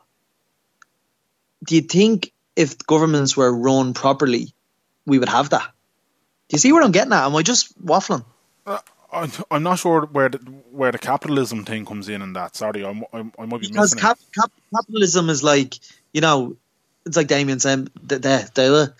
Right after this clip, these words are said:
Speaker 1: it's like what Damien Dempsey says, "Greed is, is the knife and the scars run deep." So governments are businesses and they're just run on profits. A lot of, a lot of, a lot of, um, neglected areas are working class areas, and poverty is, is all in these working class areas.
Speaker 2: Okay.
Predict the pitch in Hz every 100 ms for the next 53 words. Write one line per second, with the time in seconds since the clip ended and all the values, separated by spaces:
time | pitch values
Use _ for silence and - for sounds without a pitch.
0 | _ - 160 147 139 139 135 120 123 131
1 | 123 113 113 107 - 127 131 117 - 127
2 | - 123 120 120 120 120 110 - 117 117
3 | 110 110 104 117 107 - - - - 120
4 | 113 - - 151 156 135 123 110 120 113
5 | 123 - - - - - - - 117 117
6 | 120 143 - 131 120 113 - 117 - -
7 | - - - - _ - 127 151 156 120
8 | 110 135 139 147 147 143 - 135 156 151
9 | 120 110 - 131 120 117 110 - 131 127
10 | 131 131 131 120 120 123 120 110 110 113
11 | 123 123 113 117 110 117 113 113 113 107
12 | 107 107 120 117 113 - 113 - - -
13 | _ _ 113 123 - 110 120 117 117 117
14 | 117 120 120 123 117 110 120 120 120 120
15 | - 101 -